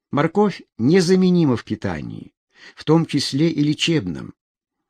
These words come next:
Для практически здоровых людей противопоказаний для её применения нет. Пациентам с сахарным диабетом морковь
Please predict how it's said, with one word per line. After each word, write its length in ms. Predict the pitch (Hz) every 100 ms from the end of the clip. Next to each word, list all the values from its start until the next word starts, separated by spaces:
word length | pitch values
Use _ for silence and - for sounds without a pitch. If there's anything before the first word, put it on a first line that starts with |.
| _ -
Для 220 | - 135
практически 640 | 156 - 208 202 - 175
здоровых 600 | 143 123 139 202 196 185
людей 540 | 160 156 117 85 64 - _ _ _ _ _
противопоказаний 1200 | 110 135 147 143 143 135 139 110 131 185 185 180
для 260 | 151 151 151
её 180 | 143
применения 680 | 135 123 113 104 90 80 85
нет. 500 | 95 143 139 - - _ _ _ _ _ _ -
Пациентам 760 | 131 - 139 170 185 165 143
с 60 | -
сахарным 520 | 143 143 135 127 117
диабетом 680 | 101 95 80 123 143 131 - _ _ _ -
морковь 640 | 117 117 - 180 165